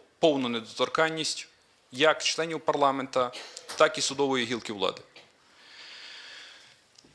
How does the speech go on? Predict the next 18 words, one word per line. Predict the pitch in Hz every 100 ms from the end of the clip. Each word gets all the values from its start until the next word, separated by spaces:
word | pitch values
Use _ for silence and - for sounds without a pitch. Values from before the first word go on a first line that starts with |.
| _
Щодо | - - 185 180 175 165 160 151 - - - _ - _
прав | - 170 143
і | 131
свобод | - 151 160 156
людини | 147 151 147
і | 131
громадянина, | 135 139 135 139 170 175 147
то | - 127
чинна | 123 - 170 147
Конституція | 135 - 131 170 175 - 156 143 135 120 -
за | 107 113 139 139 131 131 123 - - -
висновками | 113 151 - 131 139 131
міжнародних | 135 139 139 117 117
експертів | 117 - 165 170 - 123
була | 127 143
взірцевою | 123 131 - 156 127 101 90 90 - -
по | 131
написанню | 131 - - - 131 107 98 92